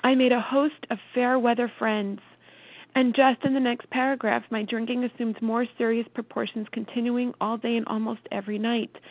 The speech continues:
The remonstrances of my friends terminated in a row, and I became a lone wolf. The, the quick, um, the distinction between this, "I had arrived," the joy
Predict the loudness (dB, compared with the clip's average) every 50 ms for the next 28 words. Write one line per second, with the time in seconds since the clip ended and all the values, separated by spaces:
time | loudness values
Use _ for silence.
0 | -20 -20 -20 -14 -6 -2 2 2 2 4 2 0 0 -2 -4 -4 -4 -2 -4 -6
1 | -8 -6 -6 -4 -2 -2 -2 -4 -4 -4 -4 -4 -4 -4 -8 -12 -6 -4 -2 0
2 | 2 2 2 2 2 2 0 -2 -2 -2 -2 -2 -2 0 0 2 2 2 2 0
3 | -2 -4 -4 -2 -2 -2 -2 -4 -6 -6 -4 -2 -2 -2 -2 -2 -4 -4 -4 -2
4 | -2 -2 0 0 -2 -2 -2 0 0 0 0 0 -2 -6 -14 -20 -20 _ -20 -20
5 | -20 -20 -20 -20 -20 -20 -20 -20 -20 -20 -20 -20 -20 -16 -2 6 8 8 8 8
6 | 4 0 -4 _ -18 -14 -6 -2 -2 -2 -2 -2 -6 -4 0 2 2 2 2 -2
7 | -8 -14 -14 -14 _ _ -20 -20 -20 -20 -16 -6 -2 0 2 2 2 0 -4 -6
8 | -8 -10 _ -6 0 0 0 0 0 -4 -4 -2 -2 0 0 0 -2 -2 -4 -2
9 | -2 -4 -4 -6 -8 -4 -2 -2 0 0 0 -2 -2 -4 -6 -6 -4 -4 -2 -4
10 | -4 -4 -4 -2 -2 -2 -2 -2 -4 -6 -6 -6 -4 -2 0 0 2 2 2 0